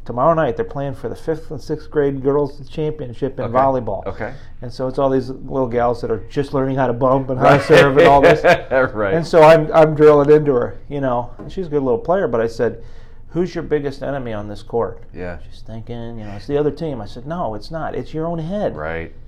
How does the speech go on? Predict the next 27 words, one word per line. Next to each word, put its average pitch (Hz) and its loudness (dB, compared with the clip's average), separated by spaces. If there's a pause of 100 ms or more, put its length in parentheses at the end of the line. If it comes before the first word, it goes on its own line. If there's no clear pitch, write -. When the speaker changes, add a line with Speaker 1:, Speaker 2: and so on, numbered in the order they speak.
(140)
Speaker 1:
It's 175 -4
your 214 -2
own 208 -4
head. 180 -6
Speaker 2:
Right. 85 -8 (160)
Speaker 1:
If 151 -2
you 185 -4
can 196 -8
figure 160 -4
out 147 -4
how 156 -8
to 139 -2
work 127 -2
through 165 -4
that 110 -4
and 110 -10
break 131 -6
through 131 -8
that 120 -6
barrier, 139 -4 (380)
there 214 0
is 196 -6
nothing 196 -8 (100)
that - -12
can't 131 -12
be 113 -8
done. 107 -8